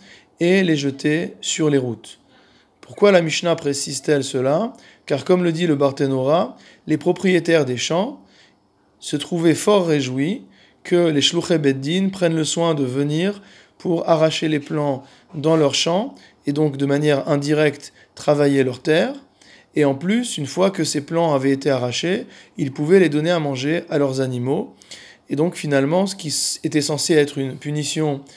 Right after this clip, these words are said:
voire une forme d'humiliation pour ceux qui avaient transgressé la Torah, se transformait, entre guillemets, entre un bénéfice pour ces personnes-là. C'est pourquoi, à une deuxième étape, le Beth Din, les Shluchei Beth Din,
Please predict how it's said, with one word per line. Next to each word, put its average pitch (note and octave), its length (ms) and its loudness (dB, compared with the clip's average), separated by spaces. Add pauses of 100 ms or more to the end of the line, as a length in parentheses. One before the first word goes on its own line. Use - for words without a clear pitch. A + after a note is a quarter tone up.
(280)
voire C3+ 240 2
une C#3 100 0
forme D3+ 300 0
d'humiliation D3 720 0 (300)
pour C#3+ 140 -8
ceux D#3 160 0
qui C#3+ 100 -4
avaient C3 180 0
transgressé C#3 560 -4
la C3 100 0
Torah, D#3 440 -2 (340)
se - 200 -4
transformait, D#3+ 800 -2
entre C#3 240 -6
guillemets, D3+ 460 -4 (340)
entre E3 240 0
un D3 100 0
bénéfice C3+ 560 -2
pour C#3+ 160 -8
ces D3 140 -4
personnes-là. C3+ 580 -4 (380)
C'est - 180 -8
pourquoi, D#3+ 400 2 (100)
à F3 60 -4
une D3 160 0
deuxième D#3 560 0
étape, D#3 480 0 (500)
le C#3+ 140 4
Beth B2+ 240 2
Din, G3 360 -2 (420)
les B2+ 40 -6
Shluchei D#3+ 400 0
Beth B2+ 180 0
Din, F3+ 320 -2